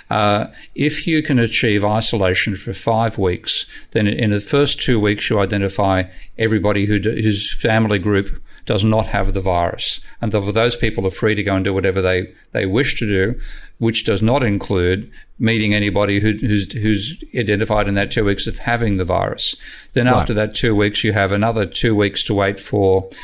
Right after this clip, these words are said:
Speaker 1: the people who were i-, in the families where the virus did exist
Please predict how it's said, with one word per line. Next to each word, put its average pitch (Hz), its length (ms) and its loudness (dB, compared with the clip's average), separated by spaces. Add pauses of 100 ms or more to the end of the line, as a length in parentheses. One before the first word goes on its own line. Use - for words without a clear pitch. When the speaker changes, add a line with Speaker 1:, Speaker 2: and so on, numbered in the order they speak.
(160)
Speaker 1:
the 110 80 0
people 104 540 2 (200)
who 180 200 0
were 214 140 2
i-, 104 320 -2
in 113 140 0
the 104 100 0
families 107 560 0
where 104 120 2
the 98 120 0
virus 101 320 0
did 135 200 -2
exist 95 600 -2